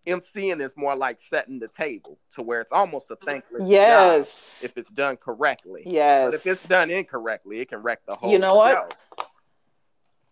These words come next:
Speaker 2: Ex-, you know what? Com-, the comedy classes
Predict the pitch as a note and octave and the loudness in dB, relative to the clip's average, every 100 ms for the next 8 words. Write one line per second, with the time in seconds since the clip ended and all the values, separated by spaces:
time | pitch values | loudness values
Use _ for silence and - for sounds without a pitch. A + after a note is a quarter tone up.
0 | _ _ _ _ - F3+ F3 - G3+ G#3 | _ _ _ _ 2 2 2 -6 0 2
1 | G#3+ G3+ G#3+ C4+ - B3+ G3 F#3+ G3 F#3 | 6 6 6 4 2 0 0 0 -2 2
2 | A3+ G3 G#3+ A3 F3+ E3 G#3 E3 - | 2 2 0 2 2 4 0 -2 -8